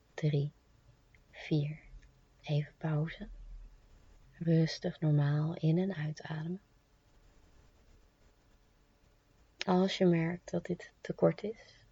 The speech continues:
mag je langer ademen. Als je merkt dat het te lang is, mag je korter ademen. Zoek een tempo dat bij jou past.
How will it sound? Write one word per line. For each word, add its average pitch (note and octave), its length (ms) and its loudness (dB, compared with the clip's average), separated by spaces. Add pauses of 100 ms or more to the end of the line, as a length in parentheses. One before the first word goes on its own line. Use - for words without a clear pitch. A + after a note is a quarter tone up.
(200)
mag C#3+ 260 -4
je F#3 80 4
langer F3 360 2
ademen. F3+ 260 -10 (720)
Als - 220 -6
je F3+ 60 -8
merkt D3+ 540 -2
dat D#3+ 160 -4
het E3 160 -2
te - 140 2
lang F3+ 360 4
is, - 500 -10 (460)
mag E3 260 2
je - 200 -12
korter - 480 -4
ademen. E3 340 -10 (2750)
Zoek F#3 380 0
een F3 160 4
tempo F#3 560 6
dat F3+ 200 -2
bij D#3 160 2
jou E3+ 200 0
past. - 520 -14